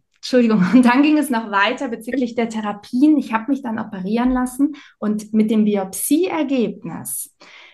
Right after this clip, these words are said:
meiner, ähm, meines Gewebes hatte sich ergeben, dass klar war, es gibt noch Restgewebe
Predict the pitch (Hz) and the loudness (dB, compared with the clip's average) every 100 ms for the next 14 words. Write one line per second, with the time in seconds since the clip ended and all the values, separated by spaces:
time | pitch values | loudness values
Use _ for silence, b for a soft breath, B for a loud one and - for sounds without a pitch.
0 | - 202 202 196 185 180 175 - 185 180 | -6 0 0 2 2 2 0 -2 -2 0
1 | 180 175 180 180 _ _ - 240 208 208 | 2 0 -4 -10 _ _ -4 0 2 0
2 | 208 220 180 196 185 190 - - 214 285 | -2 -4 -2 -2 -2 -4 -6 -8 -4 0
3 | 254 240 247 - 196 180 190 226 254 254 | 0 0 -2 -4 -8 -6 -2 2 2 2
4 | 240 208 - - 214 202 208 233 233 240 | 2 -2 -8 -10 -8 -4 2 4 4 0
5 | - 185 185 - 233 226 - 202 202 202 | -6 -12 -12 -6 -6 -4 -8 -6 -6 -6
6 | 202 214 - - 220 208 196 180 185 175 | -4 -4 -6 -6 -4 -2 0 0 -2 -8
7 | - | -10